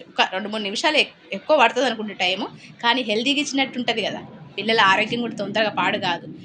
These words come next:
ఏదన్నా హెల్త్ ఇష్యూస్ వచ్చినా కూడా అటాక్, అంటే తట్టుకునే శక్తి ఉండాలి కదా మనకు. అవు గట్లయితే ఉంటది. ఇక్కడైతే మంచిగా టమాటాలు అయితే మిక్సీ పట్టుకున్న దాన్ని వేసుకున్నా, వేసుకొని మంచిగా కలుపుకున్నా. కలుపుకున్న తర్వాత టైమ్ అయిపోతుందని చెప్పి రైస్ అయితే ఎక్కిస్తానా.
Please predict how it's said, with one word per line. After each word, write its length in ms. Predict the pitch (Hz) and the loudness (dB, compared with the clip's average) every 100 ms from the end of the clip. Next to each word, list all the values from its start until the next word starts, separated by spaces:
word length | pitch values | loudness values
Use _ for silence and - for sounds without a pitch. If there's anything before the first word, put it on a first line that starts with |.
| - 214 | -10 -2
ఏదన్నా 360 | 220 220 220 214 214 202 214 | 2 4 4 4 2 0 -2
హెల్త్ 180 | 233 | -2
ఇష్యూస్ 260 | 269 262 254 | -2 -4 -4
వచ్చినా 260 | 226 240 226 | -4 -2 -2
కూడా 200 | 220 - - | -2 -4 -2
అటాక్, 320 | 220 247 247 208 | 0 2 2 0
అంటే 180 | 208 - - - - | -4 -4 -8 -10 -4
తట్టుకునే 320 | 196 262 294 | -4 0 -2
శక్తి 280 | 285 247 - | -2 -6 -4
ఉండాలి 280 | 320 277 170 | 2 2 2
కదా 140 | 175 170 | -4 -6
మనకు. 280 | 170 - 190 _ _ - | -10 -14 _ _ _ -10
అవు 120 | 175 180 | -10 -8
గట్లయితే 360 | 202 - 302 202 | -10 -6 -6 -6
ఉంటది. 260 | 190 185 269 _ _ - | -8 -8 -8 _ _ -20
ఇక్కడైతే 340 | 175 180 185 | -6 -4 -2
మంచిగా 340 | 220 180 190 208 | -4 -8 -6 -4
టమాటాలు 460 | 185 185 185 185 | -4 -6 -6 -4
అయితే 200 | 180 - 330 _ _ - | -6 -8 -10 _ _ -18
మిక్సీ 200 | 196 202 | -10 -6
పట్టుకున్న 400 | 196 - 185 180 | -6 -6 -14 -10
దాన్ని 280 | 180 180 294 _ | -8 -8 -10 _
వేసుకున్నా, 440 | 180 170 - 180 240 - | -12 -12 -12 -14 -14 -8
వేసుకొని 340 | 196 208 - 196 | -4 -4 -6 -12
మంచిగా 300 | 170 214 214 | -10 -8 -6
కలుపుకున్నా. 380 | 175 - 185 208 - _ _ _ - | -6 -8 -12 -12 -14 _ _ _ -4
కలుపుకున్న 320 | 202 - 233 | -4 -2 -6
తర్వాత 420 | 226 208 208 202 277 - _ - | 0 2 2 -2 -6 -8 _ 2
టైమ్ 200 | 196 240 | 2 2
అయిపోతుందని 540 | 220 220 214 202 202 196 | 0 -2 -2 0 -2 -2
చెప్పి 200 | 190 220 | -4 -2
రైస్ 240 | 185 185 | 0 -2
అయితే 160 | 220 190 | -4 -6
ఎక్కిస్తానా. 480 | - 180 - 185 | -10 -14 -6 -6